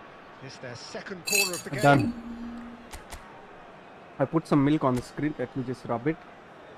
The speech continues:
Speaker 2: Damn. I'm ready. Make a video from it defending Pro Tom. Yeah, yeah, yeah. We'll give you, bro, very soon. We'll give you very soon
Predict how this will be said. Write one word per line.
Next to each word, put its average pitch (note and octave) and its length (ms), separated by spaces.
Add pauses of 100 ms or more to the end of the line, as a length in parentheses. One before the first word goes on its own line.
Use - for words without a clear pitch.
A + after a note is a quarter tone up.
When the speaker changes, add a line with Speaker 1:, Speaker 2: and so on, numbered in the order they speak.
(440)
Speaker 2:
Damn. D3 280 (2500)
I'm B2+ 140
ready. A#2+ 220 (1500)
Make A3+ 220
a C4 60
video B3 260 (220)
from A#3 340
it G3+ 220
defending A3+ 400
Pro G#3 180
Tom. F3+ 300
Yeah, A3 240
yeah, F3+ 180
yeah. D#3+ 240 (220)
We'll C#3 120
give D#3 180
you, F3 100
bro, C3+ 140
very C#3 220
soon. C3 240
We'll B2 120
give B2+ 140
you C3+ 100
very D3 280
soon E3 320